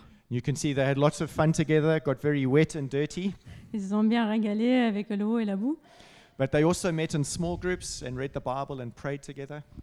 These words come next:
Speaker 2: Ils ont aussi fait, euh, des petites réunions en petits groupes, euh, où ils ont li-, lu la Bible, ils ont prié ensemble.
Speaker 1: And then there's Bible teaching and worship and prayer.
Speaker 2: On enseigne la Bible, on f-, on fait la louange ensemble, on prie ensemble.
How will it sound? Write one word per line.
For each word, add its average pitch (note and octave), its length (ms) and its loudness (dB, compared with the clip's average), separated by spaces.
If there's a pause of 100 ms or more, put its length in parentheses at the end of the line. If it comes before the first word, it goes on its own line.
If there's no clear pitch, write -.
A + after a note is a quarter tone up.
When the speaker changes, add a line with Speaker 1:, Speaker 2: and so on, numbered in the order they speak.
(120)
Speaker 2:
Ils G#3 160 0
ont G#3 160 2 (160)
aussi G#3 360 -2
fait, G#3+ 220 -4
euh, G3 200 -2
des G3+ 100 -4
petites - 320 -10
réunions G#3 520 0
en G3 80 -2
petits - 260 -8
groupes, G#3 340 -4
euh, E3+ 680 -6
où F3+ 180 -8
ils F3 100 -8
ont F#3 60 -4
li-, F#3+ 340 -6
lu F#3+ 200 -6
la F#3 100 -4
Bible, A3 320 -6 (100)
ils G3 140 -10
ont F#3 60 -12
prié F3+ 220 -14
ensemble. F3+ 400 -12 (200)
Speaker 1:
And B2 260 2
then C3 180 6
there's C3+ 180 4
Bible D3 340 4
teaching C#3 560 -2
and G#2+ 120 -2
worship C3+ 520 -2
and A2 140 -2
prayer. C3+ 420 -2 (420)
Speaker 2:
On F#3+ 200 -4
enseigne G3 340 -2
la F#3+ 120 0
Bible, G#3 380 0
on A3 280 0
f-, - 140 -14
on F3+ 120 -8
fait F3 360 -8
la F3+ 120 -6
louange G3 300 -2
ensemble, G3 500 -4
on F#3 80 -4
prie F#3+ 240 -10
ensemble. F#3+ 440 -10